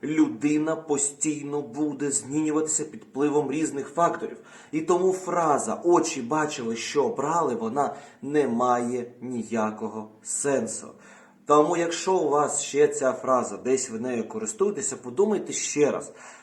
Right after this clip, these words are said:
Перше, чи очі обирали цього партнера або цю партнерку? Друге, чи не змінився ваш партнер або не змінилася ваша партнерка? Третє, чи не змінилися ви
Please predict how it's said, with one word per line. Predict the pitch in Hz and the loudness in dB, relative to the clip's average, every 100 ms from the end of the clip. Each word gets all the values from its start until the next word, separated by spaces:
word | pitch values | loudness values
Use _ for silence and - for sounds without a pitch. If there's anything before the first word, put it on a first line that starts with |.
| _ | _
Перше, | 151 151 151 143 | 6 6 6 0
чи | - 165 | -4 -2
очі | 170 175 180 151 | 2 2 2 0
обирали | 160 151 143 127 110 98 113 113 - | 2 4 4 4 2 0 -4 -8 -2
цього | 143 135 135 | 0 0 0
партнера | 139 - 147 139 139 | -4 -4 -2 0 2
або | 147 | 2
цю | 147 147 | 2 -2
партнерку? | 147 135 151 151 147 175 | -2 -4 -2 -2 0 0
Друге, | 175 214 156 - - - - | 6 6 6 0 -12 -18 -10
чи | - 190 | -2 4
не | 208 | 6
змінився | 208 208 202 185 165 - 131 | 6 4 2 2 0 -2 -4
ваш | 110 123 120 | 2 2 2
партнер | - 226 - 190 | -6 -8 -2 0
або | 175 156 | 2 2
не | 151 | 2
змінилася | 143 147 156 170 151 113 104 | 0 -2 -2 0 0 -2 -6
ваша | 85 92 110 | -10 -10 -8
партнерка? | 127 127 165 147 - - - - _ | -6 -6 -2 -4 -4 -14 -20 -20 _
Третє, | 170 180 147 - | 2 6 6 2
чи | 104 139 | -6 -4
не | 156 | -2
змінилися | 135 175 208 214 202 - 190 - 117 | -2 2 6 6 6 2 0 -2 -4
ви | 160 139 92 | 0 0 -2